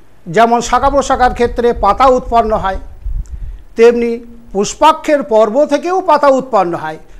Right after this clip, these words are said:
সে পাতাগুলি হলো কোনটি? ফুলের যে চারটি স্তবক, বৃতি, দলমণ্ডল,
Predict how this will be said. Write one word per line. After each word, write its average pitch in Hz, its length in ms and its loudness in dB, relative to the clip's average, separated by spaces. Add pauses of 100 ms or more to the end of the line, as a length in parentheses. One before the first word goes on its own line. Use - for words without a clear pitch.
সে 240 300 -2
পাতাগুলি 226 600 0
হলো 277 220 2
কোনটি? 220 460 -4 (480)
ফুলের 220 460 2
যে 240 140 -2
চারটি 208 420 -2
স্তবক, 240 640 0 (380)
বৃতি, 233 600 -2 (640)
দলমণ্ডল, 233 880 0